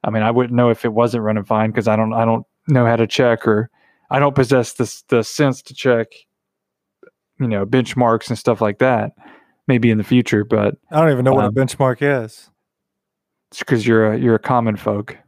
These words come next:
Speaker 2: I just, I buy from Best Buy. <laughs>
Speaker 1: Oh God, no. See, that's, that, that, see, see, Rob, I'm not the lowest scum on the planet. I buy a pre-built,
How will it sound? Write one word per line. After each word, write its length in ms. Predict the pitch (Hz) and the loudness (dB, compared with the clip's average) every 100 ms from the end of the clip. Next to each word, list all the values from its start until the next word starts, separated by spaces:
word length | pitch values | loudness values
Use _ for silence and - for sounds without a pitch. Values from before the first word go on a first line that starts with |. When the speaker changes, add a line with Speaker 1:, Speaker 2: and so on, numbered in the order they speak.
| - | -2
Speaker 2:
I 180 | 160 170 | 0 2
just, 260 | 165 - | 0 0
I 160 | 165 139 | -2 0
buy 220 | 156 156 | 2 0
from 180 | 151 135 | -2 -2
Best 280 | 151 - - | -2 -2 -6
Buy. 300 | 117 131 165 | -4 -4 -6
<laughs> 60 | - _ - - | -10 _ -20 -4
Speaker 1:
Oh 380 | 151 131 202 113 - | 0 2 2 0 0
God, 300 | 127 117 113 | 0 2 0
no. 260 | 110 107 110 - _ 165 - _ - 151 | -4 -6 -4 -6 _ -6 -6 _ -4 0
See, 160 | 202 | 2
that's, 300 | 185 190 - | 2 2 0
that, 320 | 175 185 214 190 | 0 2 2 0
that, 260 | 190 165 | -2 -2
see, 180 | - 190 | -10 -10
see, 180 | 175 180 | -6 -2
Rob, 440 | 170 165 170 175 156 | 2 2 2 -2 -2
I'm 160 | 151 | -2
not 220 | 160 156 151 | 0 -2 -2
the 80 | 135 | -4
lowest 560 | 131 135 139 135 - | 0 2 2 0 -6
scum 400 | - - 147 127 | -20 -6 -4 -2
on 80 | 123 | -4
the 80 | 113 | -8
planet. 400 | 123 120 104 110 _ - - - | -8 -10 -12 -20 _ -8 -6 0
I 100 | 151 | 2
buy 240 | 170 190 175 | 4 4 4
a 100 | 143 | 2
pre-built, 560 | - 165 170 170 175 | 0 2 2 2 0